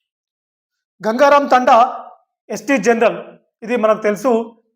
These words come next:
అంటే ఎస్టీ సామాజిక వర్గానికి సంబంధించినటువంటి తండా, తండా వాసులంతా కూడా అక్కడ పూర్తి స్థాయిలో అక్కడ మెజారిటీ పీపుల్ ఉండడం జరుగుతుంది. ఇది అందరికీ తెలిసిన విషయమే. ఆ, పూర్తి స్థాయిలో అంటే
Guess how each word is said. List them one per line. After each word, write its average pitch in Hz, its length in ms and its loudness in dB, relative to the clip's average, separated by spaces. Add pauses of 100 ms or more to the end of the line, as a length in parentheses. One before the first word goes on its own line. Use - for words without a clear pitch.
అంటే 202 160 -4
ఎస్టీ 240 340 -6
సామాజిక 233 520 -2
వర్గానికి 214 520 0
సంబంధించినటువంటి 202 680 -4
తండా, 196 500 -2 (240)
తండా 196 180 0
వాసులంతా 202 420 0
కూడా 202 160 0
అక్కడ 196 440 0 (300)
పూర్తి 214 200 -8
స్థాయిలో 208 420 2
అక్కడ 208 200 2
మెజారిటీ 190 480 -2
పీపుల్ 208 320 -6
ఉండడం 196 320 -2
జరుగుతుంది. 196 400 -4
ఇది 214 180 -6
అందరికీ 196 280 -6
తెలిసిన 190 240 -14
విషయమే. 226 320 -8 (460)
ఆ, 202 160 0
పూర్తి 233 380 -6
స్థాయిలో 240 340 2
అంటే 208 180 0